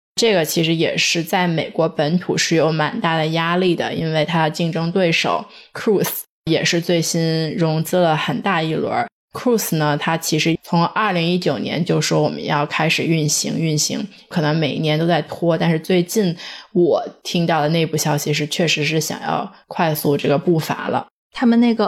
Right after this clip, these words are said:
Speaker 2: Origin 的那个车应该很快要投产了。
Speaker 1: 对，所以其实对于 Waymo 来讲，它也不可能去落下，包括它在过去的两年，它其实是跟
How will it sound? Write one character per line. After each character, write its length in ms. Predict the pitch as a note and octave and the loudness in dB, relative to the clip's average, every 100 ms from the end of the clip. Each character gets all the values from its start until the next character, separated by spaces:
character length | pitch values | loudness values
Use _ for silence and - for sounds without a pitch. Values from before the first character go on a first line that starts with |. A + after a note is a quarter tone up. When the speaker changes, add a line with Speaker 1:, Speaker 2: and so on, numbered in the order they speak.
| - | 0
Speaker 2:
Origin 760 | G3+ G3+ A3 A#3+ A#3+ G3+ F#3+ F3+ | 2 4 6 6 4 0 0 -2
的 160 | - | -4
那 140 | F#3 F#3 | -2 0
个 100 | F3+ | 0
车 440 | - - G3 G3+ | -2 -4 2 2
应 200 | G3+ G3 | 4 0
该 220 | F#3+ F3+ - - | 0 -2 -4 -10
很 200 | - - | -6 -4
快 160 | - F3+ | 0 0
要 120 | F3+ | 0
投 240 | - E3+ | -2 -4
产 320 | E3+ - E3 - | -4 -2 -4 -6
了。 80 | B3+ | -2
Speaker 1:
对， 200 | F#3 F3 - - _ _ | 2 2 0 -10 _ _
所 180 | - F#3+ | -2 0
以 140 | F#3+ | 2
其 180 | F3+ F3 | 2 2
实 240 | F3 F3+ F3+ | 4 4 2
对 280 | F3+ F3+ | 2 2
于 100 | F3+ | 4
Waymo 340 | F3+ F#3+ G3+ E3+ | 4 2 4 2
来 160 | D3+ | 2
讲， 180 | D#3 D3 | 0 -2
它 180 | D#3 E3 | 0 0
也 100 | E3 | 0
不 180 | - F3+ | 0 -4
可 220 | - D#3+ | -4 -6
能 320 | G2+ D2 D#2 | -6 -8 -8
去 560 | E3+ - E3 D#3+ D3 B2+ - | -6 -4 0 2 2 0 -4
落 260 | B3 A3 - | -2 -2 -2
下， 300 | - D3+ E2 | -4 -2 0
包 180 | F#3+ F#3 | 2 2
括 160 | F#3 | 0
它 160 | E3 F#3 | -2 0
在 160 | F3+ | 0
过 180 | F3 F3+ | 2 0
去 160 | E3+ - | 0 0
的 100 | D#3 | 0
两 260 | D3+ - - | 0 -2 -4
年， 180 | D#3 D#3+ | -4 -2
它 180 | F3+ E3+ | -2 -2
其 240 | - E3 | 0 2
实 160 | E3+ E3+ | 4 2
是 140 | - | 0
跟 340 | - F3 E3+ | 0 2 2